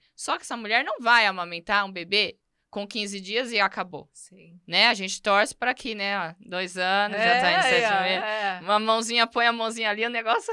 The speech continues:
Speaker 1: rende, né?
Speaker 2: Sim.
Speaker 1: Então, assim, ela não vai amamentar por quinze dias. Então, é importante passar, por mais que nós da Home Baby temos o curso de retorno ao trabalho, mas é importante ali no primeiro mês, você já dar umas dicas,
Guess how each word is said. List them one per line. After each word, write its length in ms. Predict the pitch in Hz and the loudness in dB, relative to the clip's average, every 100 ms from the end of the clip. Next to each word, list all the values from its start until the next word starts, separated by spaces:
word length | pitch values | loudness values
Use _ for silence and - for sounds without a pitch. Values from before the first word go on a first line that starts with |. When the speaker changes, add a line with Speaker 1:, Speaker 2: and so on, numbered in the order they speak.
| 403 | -4
Speaker 1:
rende, 240 | 254 254 202 | -4 -6 -8
né? 80 | 247 | -10
Speaker 2:
Sim. 460 | 196 196 180 175 180 | -10 -10 -12 -14 -16
Speaker 1:
Então, 300 | 202 196 233 | -10 -6 -4
assim, 400 | 311 - 214 - - | -4 -6 -8 -10 -6
ela 200 | 196 240 | -4 -2
não 100 | 359 | 0
vai 120 | 277 | 0
amamentar 480 | 285 240 208 202 175 | 0 -4 -6 -4 -4
por 120 | 180 | -8
quinze 320 | - 180 170 | -18 -18 -18
dias. 320 | 165 151 135 - - - | -16 -16 -16 -20 -20 -20
Então, 200 | 190 233 | -8 -8
é 40 | |
importante 640 | 302 233 214 214 233 320 - | -6 -8 -4 -2 -2 -4 -8
passar, 380 | 208 175 196 | -6 -4 -6
por 180 | 170 202 | -8 -10
mais 360 | 208 214 349 - | -4 0 0 -4
que 80 | 254 | -8
nós 220 | 202 190 | -8 -6
da 60 | |
Home 140 | 185 185 | -10 -8
Baby 220 | 175 170 | -8 -8
temos 320 | - 214 254 | -8 -8 -8
o 40 | 247 | -10
curso 240 | 196 170 | -10 -10
de 60 | 175 | -12
retorno 260 | 170 160 151 | -10 -10 -10
ao 40 | |
trabalho, 600 | - 156 175 214 190 160 _ - - - | -14 -4 2 2 0 -10 _ -20 -20 -14
mas 180 | 175 | -6
é 40 | 208 | -6
importante 560 | 233 285 285 277 381 | -6 -8 -4 -4 -2
ali 180 | 381 254 | -6 -6
no 80 | 233 | -8
primeiro 400 | - 214 196 190 | -10 -10 -10 -10
mês, 520 | 185 214 311 285 - _ _ _ | -8 -6 -4 -8 -12 _ _ _
você 300 | 240 269 285 | -8 -6 -4
já 160 | 320 | -2
dar 260 | 349 262 277 | 2 4 4
umas 240 | 370 320 | 2 -4
dicas, 680 | 196 226 254 233 233 226 214 | -6 -4 -2 -2 -4 -6 -8